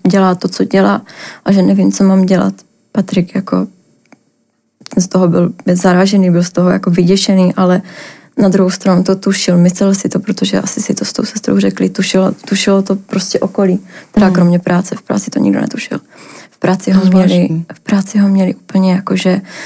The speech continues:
Speaker 1: "Ty se máš dobře, on se o tebe tak stará, je
Speaker 2: Jasně,
Speaker 1: hodný,
Speaker 2: takže
Speaker 1: pozorný."
Speaker 2: před-, předstíral. Hmm.
Speaker 1: Ale jako neskutečným způsobem všichni prostě v práci doráželi, že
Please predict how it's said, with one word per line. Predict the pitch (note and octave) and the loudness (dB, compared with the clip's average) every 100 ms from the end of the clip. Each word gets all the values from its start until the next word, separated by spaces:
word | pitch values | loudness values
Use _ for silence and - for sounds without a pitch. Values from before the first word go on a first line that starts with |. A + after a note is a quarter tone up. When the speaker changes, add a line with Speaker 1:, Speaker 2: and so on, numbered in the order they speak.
| - | -18
Speaker 1:
"Ty | - | -4
se | G#3+ | 0
máš | G3+ G3 | 0 0
dobře, | G3 G3+ F#3 F#3+ | -2 0 -2 -2
on | - G3 | -2 0
se | - | -2
o | |
tebe | G3 G#3+ | -2 -2
tak | G#3 G3 | -2 -4
stará, | - - G3+ F#3+ G3 | -6 -2 0 2 0
je | G3 | 0
Speaker 2:
Jasně, | G3 G3 F#3 G3 | 0 2 2 2
Speaker 1:
hodný, | E3+ D#3 | 2 0
Speaker 2:
takže | - F3+ | 0 0
Speaker 1:
pozorný." | F#3 G3+ G3 F3+ | 2 2 2 2
Speaker 2:
před-, | F3+ F#3+ | 2 0
předstíral. | F#3 - F3+ D#3+ D#3 D#3 F3+ | -2 0 2 2 -2 -6 -4
Hmm. | F#3 F3 E3+ F3 - - | 0 2 0 -6 -18 -6
Speaker 1:
Ale | B3 F#3 | 0 2
jako | F#3 F#3 | 0 0
neskutečným | G3 G3 F#3+ G3 G3 | -2 0 -2 0 0
způsobem | F#3+ G3 G2+ F#2 | 0 -2 0 0
všichni | - - F#2+ | -2 -4 -4
prostě | F#2+ F#2+ - - F#3+ - | -2 -4 -2 0 -2 -2
v | |
práci | - F#3 F3+ - F#3 - _ _ _ _ - - | -2 0 0 0 -2 -4 _ _ _ _ -20 -4
doráželi, | - F#3+ G3 G3 G3 F#3+ | 2 2 4 2 2 2
že | F#3 | 0